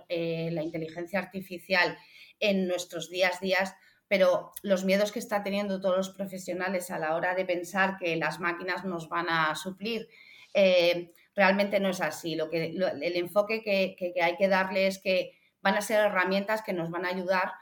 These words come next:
a poder hacer nuestro trabajo de una forma más rápida y con mayor calidad, y que las tareas de los propios profesionales se podrán destinar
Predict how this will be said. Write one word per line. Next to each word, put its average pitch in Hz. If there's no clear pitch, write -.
a 180
poder 170
hacer 190
nuestro 165
trabajo 180
de 165
una 180
forma 180
más 202
rápida 208
y 190
con 185
mayor 170
calidad, 160
y 220
que 196
las 165
tareas 190
de 208
los 202
propios 208
profesionales 202
se 202
podrán 165
destinar 196